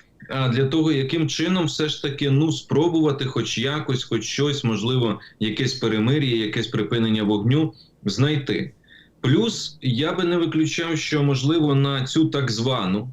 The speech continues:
підкреслюю, так звану примиренческую риторику подіяли, е, зустрічі Сі Цзіньпіня і Макрона. І візити ось ці, які відбуваються. Можливо, якісь сигнали вже Китай,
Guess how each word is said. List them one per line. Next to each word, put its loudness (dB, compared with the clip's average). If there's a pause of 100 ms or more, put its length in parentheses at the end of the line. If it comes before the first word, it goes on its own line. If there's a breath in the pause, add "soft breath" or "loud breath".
підкреслюю, -4
так -4
звану 0
примиренческую 0
риторику 0 (540 loud breath)
подіяли, 2
е, 0
зустрічі 0
Сі 2
Цзіньпіня 2
і 2
Макрона. 0 (380)
І 0
візити 2
ось 0
ці, -4
які -2
відбуваються. -2 (320 loud breath)
Можливо, 2
якісь 0
сигнали 2
вже -4
Китай, -6